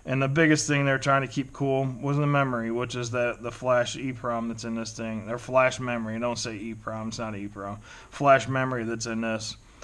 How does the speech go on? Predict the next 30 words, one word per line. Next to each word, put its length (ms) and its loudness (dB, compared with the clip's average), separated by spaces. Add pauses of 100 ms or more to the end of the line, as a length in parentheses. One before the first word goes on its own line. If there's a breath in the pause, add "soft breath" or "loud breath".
(240 loud breath)
And 80 -2
that's 180 2
right 200 0
there. 240 -2
We're 160 -2
gonna 120 -2
get 120 -2
to 100 -6
that 180 0
later. 260 0
And 80 -2
the 60 0
other 200 4
thing 280 0
is 100 -4
the 100 -2
injector 400 -2
drivers 460 2
are 100 0
on 140 0
the 60 -4
back 360 0
here. 400 -4 (540 loud breath)
And 600 0
let's 120 -2
see 160 0
what 160 4
else 200 0
they're 180 0
trying 280 -4